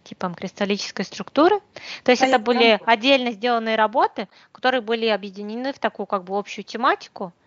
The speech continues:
Speaker 1: об-, под общим названием,
Speaker 2: Мгм.
Speaker 1: соответственно. По-моему, на тот момент это было около семнадцати статей, но я уже щас точно не могу сказать, но, по-моему, около семнадцати. Соответственно, вот мы готовили к ним там какое-то было общее там,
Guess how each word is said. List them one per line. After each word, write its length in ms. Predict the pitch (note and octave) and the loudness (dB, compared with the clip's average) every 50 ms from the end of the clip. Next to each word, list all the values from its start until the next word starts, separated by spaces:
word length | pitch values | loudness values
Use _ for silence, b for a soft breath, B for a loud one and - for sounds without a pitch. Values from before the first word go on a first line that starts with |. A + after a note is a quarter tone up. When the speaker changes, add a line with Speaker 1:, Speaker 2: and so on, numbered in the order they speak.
| _ _ _ | _ _ _
Speaker 1:
об-, 100 | G#3+ - - | -18 -18 -2
под 160 | - A#3 G#3 G#3+ | -2 0 0 0
общим 280 | G#3 - - - G#3 | -2 -4 -8 -10 -6
названием, 520 | G3+ G#3 F#3 F#3 G3+ A3+ A#3+ C4 C4 A#3+ G3+ | -6 -4 -4 0 2 2 2 2 0 -6 -10
Speaker 2:
Мгм. 40 | |
Speaker 1:
соответственно. 760 | - - A3 - A#3+ A#3+ G#3+ G#3 G3 - G#3 G#3 G3 F#3 F#3 - B B B B B B B B B | -10 -12 -14 -14 -6 -4 -4 -4 -4 -8 -14 -10 -10 -10 -10 -10 B B B B B B B B B
По-моему, 340 | - G#3+ A3 A#3+ C4+ C#4 C4+ | -4 0 0 0 0 0 -2
на 120 | B3 A#3 | -2 -2
тот 160 | A3+ B3 A3+ A#3 | -4 -4 -6 -6
момент 340 | A3+ A3+ A3+ A#3 A#3 A3 | -6 -6 -6 -6 -6 -6
это 200 | A3 G3+ - G#3+ | -8 -10 -10 -14
было 340 | G3 - G#3 G#3 G#3 G3 G3 - _ _ _ _ _ _ _ | -16 -12 -10 -6 -6 -6 -8 -10 _ _ _ _ _ _ _
около 180 | - G#3+ G#3 G3+ | -6 -6 -6 -6
семнадцати 580 | - - A3 G#3+ G#3+ G#3+ G#3+ - - - - | -6 -8 -6 -4 -4 -4 -4 -6 -12 -18 -20
статей, 380 | G#3 - - A3 G#3+ - C4 C4+ | -20 -12 -10 -10 -6 -4 -4 -4
но 100 | B3 A3 | -2 -2
я 180 | G#3 G#3+ G#3+ G#3+ | -2 0 0 0
уже 140 | G#3 G3+ G3+ | -2 -4 -6
щас 220 | - - G#3+ G3+ | -6 -8 -8 -8
точно 380 | - - G#3+ G3+ - - - G3+ | -6 -8 -8 -8 -8 -10 -10 -10
не 120 | G3 G3+ G#3 | -8 -4 -4
могу 220 | G#3+ A3 G#3 F#3 | -4 -4 -4 -6
сказать, 340 | - - - G3+ G#3+ B3+ A#3+ _ | -10 -10 -4 -2 -2 -2 -2 _
но, 80 | - G#3 | -8 -6
по-моему, 360 | - G3 G3 G#3 G#3 G3+ G3 F#3+ | -4 -4 -4 -4 -6 -6 -6 -8
около 220 | - - G3 G3+ | -8 -8 -8 -8
семнадцати. 640 | - - - A3 G3+ F#3 F3 - - - - - F3+ B B B B B B B B B | -8 -8 -6 -4 -4 -4 -6 -6 -10 -14 -14 -14 -14 B B B B B B B B B
Соответственно, 1120 | - - A3 - A#3+ B3+ B3+ B3 - - A3+ A3 A3 G#3+ G#3 G3+ G3+ G3 G3 F#3+ F#3 F#3 F3 | -6 -6 0 4 4 4 4 4 -2 -4 -2 2 2 4 6 6 6 6 6 6 4 4 2
вот 220 | F3+ F3+ F3+ - | 0 -6 -6 -8
мы 120 | G3 F#3+ F#3 | -10 -8 -8
готовили 520 | F#3+ F#3+ - G3 F#3+ F3 F3+ F3 E3+ F#3 | -8 -6 -4 -4 -4 -4 -6 -10 -10 -12
к 140 | - - - | -14 -12 -12
ним 180 | F#3+ F#3 F3 E3 | -12 -12 -12 -12
там 220 | - - E3+ D#3+ D#3 D#3+ E3 _ _ _ _ _ _ _ _ | -14 -14 -16 -16 -16 -20 -20 _ _ _ _ _ _ _ _
какое-то 380 | - _ _ - F3+ - - F3 | -20 _ _ -12 -12 -10 -10 -8
было 240 | E3+ F#3 F3 F3 F3 | -8 -6 -4 -4 -2
общее 380 | F#3 F#3+ F#3+ - - - F#3+ - | -2 -4 -4 -6 -10 -12 -12 -14
там, 200 | - E3+ D#3+ D#3+ | -14 -16 -16 -16